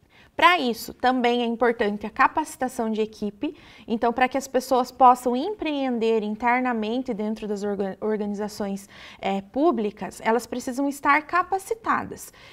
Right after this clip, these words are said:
E pra isso é necessário um investimento no desenvolvimento das competências empreendedoras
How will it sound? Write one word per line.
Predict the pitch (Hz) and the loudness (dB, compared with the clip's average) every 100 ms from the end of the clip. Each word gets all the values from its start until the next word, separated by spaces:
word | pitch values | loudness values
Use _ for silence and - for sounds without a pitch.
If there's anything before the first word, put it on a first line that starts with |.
| - | -8
E | 277 | -4
pra | 359 359 | 0 0
isso | 311 330 370 | 0 -2 -2
é | |
necessário | 349 359 359 330 285 330 | -2 -4 0 2 2 2
um | |
investimento | 339 320 330 - 277 285 330 311 | -2 -2 -2 -2 0 0 0 -4
no | 294 | -2
desenvolvimento | 269 254 262 247 220 240 254 415 440 | -2 -2 -2 -2 -2 -2 -2 -2 -4
das | 403 370 | -6 -6
competências | 349 320 302 302 285 480 539 440 392 | -6 -6 -8 -6 -4 -4 -2 -4 -2
empreendedoras | 359 330 294 254 185 208 208 220 381 - | -6 -6 -4 -2 -2 0 0 2 0 -2